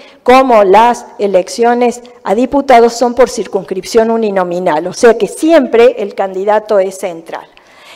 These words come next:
Entonces, ¿qué dice la ley en Nueva York?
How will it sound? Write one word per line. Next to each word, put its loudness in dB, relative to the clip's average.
Entonces, -2
¿qué -4
dice -4
la 4
ley 2
en 0
Nueva -2
York? -10